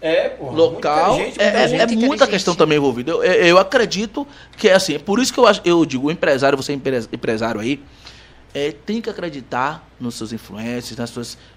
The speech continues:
Speaker 2: plataformas digitais, né, no podcast, porque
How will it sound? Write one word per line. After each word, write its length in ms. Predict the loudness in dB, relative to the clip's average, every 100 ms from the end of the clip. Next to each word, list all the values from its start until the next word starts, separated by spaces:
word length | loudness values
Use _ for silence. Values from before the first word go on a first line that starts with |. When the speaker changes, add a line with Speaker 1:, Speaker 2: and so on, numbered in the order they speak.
| _
Speaker 2:
plataformas 560 | -10 -8 -8 -4 -4 -4
digitais, 760 | -10 -14 -12 -8 -6 -6 -8 -10
né, 180 | -10
no 140 | -8 -10
podcast, 1080 | -12 -12 -12 -12 -8 -4 -2 -2 -4 -8 -12 -18 -20 -20 _ -14
porque 380 | -14 -2 -2